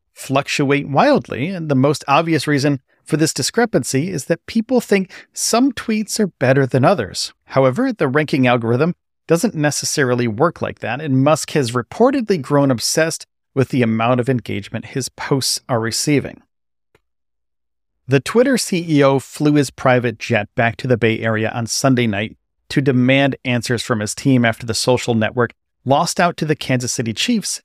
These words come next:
and Musk lost out to President Joe Biden. And the meeting resulted in a system being built to ensure that Musk,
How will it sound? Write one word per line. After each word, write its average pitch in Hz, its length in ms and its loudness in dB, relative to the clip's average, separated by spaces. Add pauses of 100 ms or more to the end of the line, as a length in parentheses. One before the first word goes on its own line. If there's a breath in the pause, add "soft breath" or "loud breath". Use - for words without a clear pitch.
and 202 180 2
Musk 269 300 -2
lost 170 340 0
out 170 220 -4
to 180 100 -6
President 120 600 0
Joe 113 180 2
Biden. 127 400 -2 (500)
And 120 160 0
the 117 60 2
meeting 143 300 4
resulted 123 480 2
in 110 100 -2
a 113 60 -4
system 135 380 -2
being 117 240 0
built 143 440 -2
to 135 140 0
ensure 165 400 0
that 180 160 -4
Musk, 127 380 -4